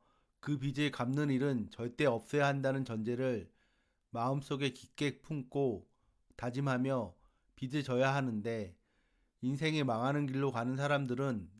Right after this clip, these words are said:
이런 다짐을 하지 않습니다. 다짐을 하더라도 그저 가벼운 다짐이죠. 이런 사람들은 스스로 의식하지 않아도 마음속에는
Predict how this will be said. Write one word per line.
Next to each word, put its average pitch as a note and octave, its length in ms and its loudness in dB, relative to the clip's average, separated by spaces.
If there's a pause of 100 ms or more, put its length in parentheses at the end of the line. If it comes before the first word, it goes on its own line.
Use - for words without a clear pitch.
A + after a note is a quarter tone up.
이런 C3 260 0
다짐을 A#2+ 480 -2
하지 D3 220 0
않습니다. G#2 800 -4 (720)
다짐을 D3+ 500 -2
하더라도 C3 720 2 (380)
그저 D3+ 240 2
가벼운 C#3+ 480 0
다짐이죠. G#2+ 800 -4
이런 D3+ 260 2
사람들은 D3+ 880 4
스스로 E3 440 2
의식하지 C#3 500 2
않아도 A#2+ 640 0 (720)
마음속에는 C#3 920 0